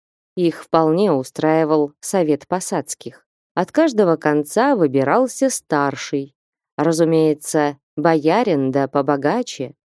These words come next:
породовитее, который и вершил все суды на своих улицах.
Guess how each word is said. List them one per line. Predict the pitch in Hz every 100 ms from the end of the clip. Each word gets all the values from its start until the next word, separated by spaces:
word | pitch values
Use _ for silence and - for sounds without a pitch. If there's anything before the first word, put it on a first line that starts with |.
| _ _ _ _ -
породовитее, | 196 202 185 180 214 294 - 165 135 123 - _ _ -
который | 202 320 339 277
и | 208 180
вершил | 160 151 - 233 302
все | 294 - 247 294
суды | - 143 135 151 240
на | 180
своих | 147 156 139 127 143 196 - -
улицах. | 143 139 127 123 - - 131 -